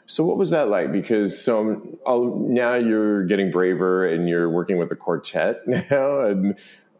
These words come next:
um, and really, uh, featuring the violin as the lead, as well as yourself.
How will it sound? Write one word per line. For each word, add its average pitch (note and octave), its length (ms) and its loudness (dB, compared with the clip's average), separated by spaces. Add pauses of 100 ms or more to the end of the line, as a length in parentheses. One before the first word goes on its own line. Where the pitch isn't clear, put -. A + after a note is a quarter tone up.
(120)
um, F#2 680 0 (120)
and G2+ 440 2
really, G2+ 540 2 (720)
uh, - 180 -8
featuring G#2 1000 0 (300)
the F#3 160 0
violin A2+ 540 2
as F2+ 500 0
the F#2+ 240 2
lead, F2+ 560 0
as E2+ 160 0
well F#2 140 2
as - 100 -4
yourself. D2+ 480 -2